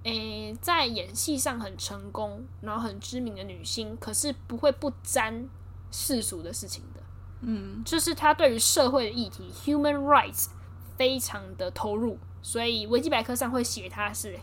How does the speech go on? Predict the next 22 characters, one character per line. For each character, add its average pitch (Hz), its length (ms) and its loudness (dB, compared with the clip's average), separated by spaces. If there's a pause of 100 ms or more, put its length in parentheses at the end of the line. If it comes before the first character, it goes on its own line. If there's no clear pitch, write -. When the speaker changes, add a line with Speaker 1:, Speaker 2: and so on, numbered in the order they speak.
Speaker 1:
human 294 380 2
rights 262 360 2
activist。 196 720 -6 (500)
所 - 240 2
以， 262 400 4 (680)
呃， 202 580 -2 (300)
我， 247 80 -8 (160)
我 240 100 4
觉 302 100 0
得 339 80 4
很 262 120 4
酷 294 160 2
的 233 100 4
就 247 80 0
是 240 240 -4 (560)
这 269 140 8
一 262 60 6
部 262 160 -4
戏 240 160 -2
的 208 100 -4
剧 233 180 -4
情， 120 220 -6